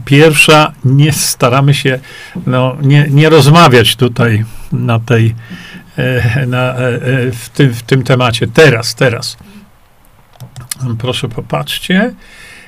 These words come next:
Jeszcze raz, co chciałem wam jeszcze pokazać. Aha, no właśnie a propos,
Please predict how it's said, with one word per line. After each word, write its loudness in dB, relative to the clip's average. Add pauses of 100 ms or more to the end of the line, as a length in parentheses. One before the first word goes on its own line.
(140)
Jeszcze -2
raz, 0
co -2
chciałem -4
wam -2
jeszcze -6
pokazać. -2 (320)
Aha, 2
no 2
właśnie -2
a -2
propos, 0